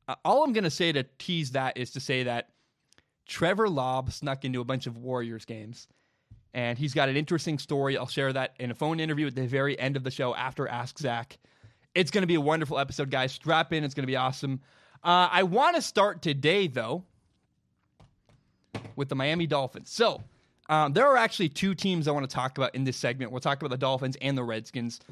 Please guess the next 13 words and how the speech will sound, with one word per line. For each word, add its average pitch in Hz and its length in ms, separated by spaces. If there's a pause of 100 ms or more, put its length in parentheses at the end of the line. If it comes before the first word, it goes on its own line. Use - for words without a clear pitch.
(260)
But 139 120
first, 214 240
I 220 40
wanna 196 160
kinda 160 240
set 160 220
the 147 60
stage 147 460
and 131 140
explain 143 400
the 135 40
situation 131 600
for 120 400